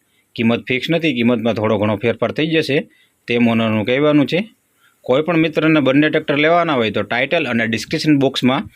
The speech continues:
વનરાજભાઈના નંબર આપેલા છે, ત્યાંથી તેનો કોન્ટેક્ટ કરો. વાત કરી ક્યાં જોવા મળશે, ટ્રેક્ટર તમને પ્રોપર અમરેલી જિલ્લામાં જોવા મળશે. વધુ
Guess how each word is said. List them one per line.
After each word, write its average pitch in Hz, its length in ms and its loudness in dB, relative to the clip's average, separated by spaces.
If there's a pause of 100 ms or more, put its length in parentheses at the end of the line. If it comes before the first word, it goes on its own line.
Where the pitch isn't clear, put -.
(260)
વનરાજભાઈના 143 560 2
નંબર 131 240 0
આપેલા 120 340 0
છે, 151 80 0 (580)
ત્યાંથી 139 280 -2
તેનો 143 180 2
કોન્ટેક્ટ 123 420 -2
કરો. 123 180 4 (540)
વાત 110 280 -2
કરી 104 240 -2
ક્યાં 104 200 -2
જોવા 135 160 2
મળશે, 131 300 0 (460)
ટ્રેક્ટર - 320 -2
તમને 120 280 2
પ્રોપર 123 320 0
અમરેલી 135 340 2
જિલ્લામાં 147 300 2
જોવા 143 240 4
મળશે. 147 220 -2 (520)
વધુ 120 220 2